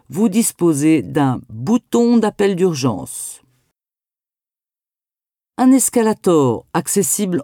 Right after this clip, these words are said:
en fin de rame, face à vous. Il vous conduit directement au niveau trois, salle des billets et de sortie.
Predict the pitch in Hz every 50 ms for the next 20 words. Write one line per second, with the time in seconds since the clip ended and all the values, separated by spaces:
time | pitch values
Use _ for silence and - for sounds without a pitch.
0 | - - 190 185 - - - 240 233 233 202 208 196 170 175 170 175 175 175 175
1 | 175 165 - _ - - - 277 285 - - 254 220 175 151 139 113 - _ _
2 | _ _ - 185 165 156 190 185 - 175 175 175 175 156 156 160 160 160 151 107
3 | 143 135 175 214 190 180 - - - 170 160 160 156 151 143 143 147 156 135 143
4 | 139 131 - - 139 143 143 147 151 - - _ _ - - - - 196 185 156
5 | 151 147 123 135 147 160 214 240 208 - - - 233 214 240 226 - - 196 123
6 | - - - - - - - _